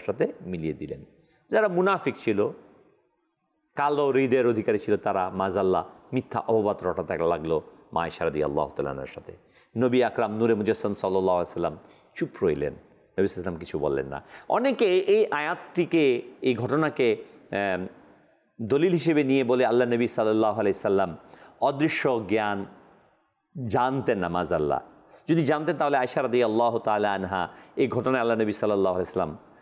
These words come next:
প্রকাশ করে দিতেন। ব্যাপারটা বড়ই, এ, হাস্যকর একটা দাবি। না, আল্লাহ নবী সাল্লাল্লাহু আলাইহি সাল্লাম জানেন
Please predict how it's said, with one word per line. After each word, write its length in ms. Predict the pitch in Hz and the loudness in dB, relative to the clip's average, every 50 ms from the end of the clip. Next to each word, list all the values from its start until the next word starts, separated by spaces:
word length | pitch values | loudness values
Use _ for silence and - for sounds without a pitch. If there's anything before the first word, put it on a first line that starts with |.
| _ _ - | _ _ -6
প্রকাশ 280 | - - - 95 - | -4 -4 -4 -4 -8
করে 180 | - - 87 76 | -6 -4 -4 -4
দিতেন। 280 | 69 67 - 82 76 80 - - | -4 -4 -12 -12 -14 -14 -12 -6
ব্যাপারটা 500 | - 131 139 147 139 - - 139 107 95 - - - - - - _ - 131 120 101 | -6 -4 -4 -4 -10 -4 -2 -2 -2 -2 -6 -14 -20 -20 -20 -20 _ -8 -6 -4 -2
বড়ই, 440 | 113 123 117 131 135 131 117 113 - - - - - - - _ - | 0 2 2 4 4 4 2 -2 -4 -8 -18 -20 -20 -20 -20 _ -2
এ, 160 | - 107 - - | 0 0 0 0
হাস্যকর 720 | - - - - - - - 196 180 156 - 170 156 131 117 - - | -4 -6 -6 -6 -6 -4 -2 0 0 0 2 0 0 0 -2 -4 -6
একটা 220 | 113 - - 107 | -6 -4 -2 -4
দাবি। 420 | 98 95 98 92 92 87 92 85 73 - - - - - _ _ _ _ _ _ _ _ _ _ _ _ - | -2 0 0 0 2 2 0 -2 -4 -6 -18 -20 -20 -20 _ _ _ _ _ _ _ _ _ _ _ _ -10
না, 220 | 123 113 - - - _ _ _ _ _ _ _ _ _ _ _ _ _ _ _ _ - | -10 -8 -8 -10 -18 _ _ _ _ _ _ _ _ _ _ _ _ _ _ _ _ -2
আল্লাহ 200 | - 190 214 214 | 0 0 2 4
নবী 140 | 226 220 | 2 2
সাল্লাল্লাহু 40 | 190 | 4
আলাইহি 100 | 180 202 | 2 2
সাল্লাম 300 | 165 160 196 180 170 139 | 2 2 0 0 0 0
জানেন 400 | 110 135 117 113 113 104 90 73 | 0 0 0 0 0 -2 -4 -4